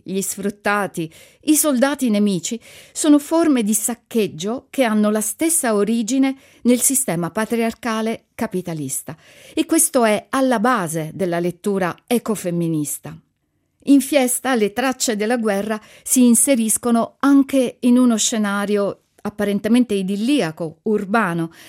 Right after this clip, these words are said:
mentre Jake passeggia nei giardini ombrosi di San Sebastian, davanti alla baia della Concia,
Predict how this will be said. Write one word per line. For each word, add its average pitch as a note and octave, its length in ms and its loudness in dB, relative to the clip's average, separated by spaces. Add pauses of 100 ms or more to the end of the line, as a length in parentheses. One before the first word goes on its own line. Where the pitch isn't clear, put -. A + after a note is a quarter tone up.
(240)
mentre A3 340 0
Jake C4 420 2
passeggia F3+ 580 -2
nei F3+ 240 -4
giardini G3 720 2
ombrosi F#3 600 0
di E3+ 100 -4
San A#3+ 220 0
Sebastian, G#3+ 800 -2 (360)
davanti F3+ 360 -2
alla E3 140 0
baia F3 340 0
della G3 240 0
Concia, E3+ 500 -2